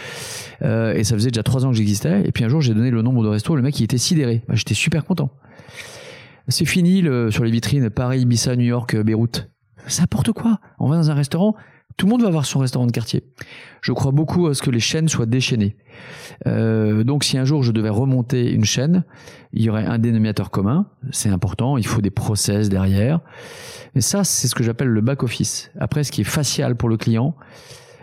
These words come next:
euh, ça n'apporte rien de bon, car on reprend à l'échelle du client.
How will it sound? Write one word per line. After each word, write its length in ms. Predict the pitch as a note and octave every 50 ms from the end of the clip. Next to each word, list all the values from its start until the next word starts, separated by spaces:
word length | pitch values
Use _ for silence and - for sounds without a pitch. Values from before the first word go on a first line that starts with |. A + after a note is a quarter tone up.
| - _ -
euh, 120 | - - - -
ça 160 | - - C#3+
n'apporte 500 | C3+ C3 B2 - C#3+ D3 - - - - - _ _ _ _ -
rien 260 | A#2+ - B2 C3+ C3+
de 60 | C3 A#2+
bon, 180 | A#2 A2+ G#2+
car 480 | G#2+ - C#3 C#3 C3 B2+ C3+ - - _ - - - _ _ _ _ -
on 60 | B2+
reprend 460 | B2+ D3+ E3 D3 - - G3+ G3 E3
à 120 | - B2+ C3+
l'échelle 380 | D3+ D#3+ - - G3+ G3 G3
du 80 | F#3 F#3+
client. 400 | - - G3+ G#3 A3+ A#3 F3